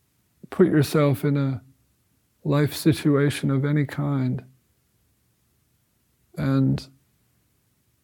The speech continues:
imagine that someone is harming you in some way or violating your trust or cheating or swindling you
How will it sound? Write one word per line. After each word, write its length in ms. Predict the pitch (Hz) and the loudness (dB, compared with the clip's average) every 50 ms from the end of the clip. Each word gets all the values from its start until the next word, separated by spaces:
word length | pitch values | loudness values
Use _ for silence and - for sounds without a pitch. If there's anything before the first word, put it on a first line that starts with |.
| _ _ _ _ _ _ - | _ _ _ _ _ _ 2
imagine 580 | 156 151 151 151 156 165 151 147 170 156 147 147 | 4 6 6 6 6 6 6 6 6 6 6 4
that 260 | 143 143 143 - - | 4 2 0 -2 -4
someone 520 | - - 160 151 151 147 143 139 139 139 | -4 -2 0 0 2 2 2 0 0 0
is 520 | 139 139 139 135 131 123 - - - - _ _ _ _ _ _ _ _ _ _ _ _ _ _ _ _ - - | 0 0 -2 -2 -4 -6 -8 -12 -16 -20 _ _ _ _ _ _ _ _ _ _ _ _ _ _ _ _ -8 -2
harming 380 | - 156 156 160 160 156 151 | 0 2 4 4 4 4 2
you 220 | 147 143 143 143 139 | 2 2 0 0 0
in 180 | 135 143 139 | 0 -2 -4
some 300 | 120 - - 147 135 139 | -4 -4 -4 -2 -2 -2
way 420 | 143 143 143 147 147 143 139 139 139 | -2 -2 -2 -2 -2 -2 -2 -4 -4
or 480 | 139 151 147 143 139 139 139 131 - _ _ _ _ _ _ _ _ _ _ _ _ _ _ _ _ _ _ _ _ _ _ _ _ _ _ _ _ _ _ _ _ _ _ _ _ _ _ _ _ _ _ _ _ _ _ _ _ _ _ _ _ _ _ _ _ _ - | -6 -6 -6 -6 -6 -6 -6 -8 -10 _ _ _ _ _ _ _ _ _ _ _ _ _ _ _ _ _ _ _ _ _ _ _ _ _ _ _ _ _ _ _ _ _ _ _ _ _ _ _ _ _ _ _ _ _ _ _ _ _ _ _ _ _ _ _ _ _ -4
violating 640 | 160 135 139 139 143 147 147 147 147 143 143 143 143 | 0 2 2 4 4 6 6 6 4 4 4 4 2
your 160 | 143 139 135 | 2 0 0
trust 640 | 139 - - 160 147 143 143 139 139 - - - - | -2 -4 -4 -2 0 0 0 -2 -4 -6 -8 -8 -6
or 360 | 151 101 71 69 - - 135 _ _ _ _ _ _ _ _ _ _ _ _ _ _ _ _ _ _ _ _ _ _ _ _ _ _ _ _ _ _ _ _ _ _ _ _ _ _ _ _ _ _ _ _ _ _ _ _ _ _ _ _ _ _ _ _ _ _ _ _ _ _ - | -4 -4 -4 -4 -6 -6 -10 _ _ _ _ _ _ _ _ _ _ _ _ _ _ _ _ _ _ _ _ _ _ _ _ _ _ _ _ _ _ _ _ _ _ _ _ _ _ _ _ _ _ _ _ _ _ _ _ _ _ _ _ _ _ _ _ _ _ _ _ _ _ -18
cheating 460 | - - - 165 156 143 151 151 143 | -16 -2 2 4 6 6 6 4 4
or 120 | 139 135 135 | 2 2 0
swindling 640 | - - - - 160 156 147 147 160 156 151 147 147 | -2 -2 -2 0 2 2 2 2 2 2 2 0 0
you 340 | 143 139 139 143 135 139 | 0 0 0 0 -2 -2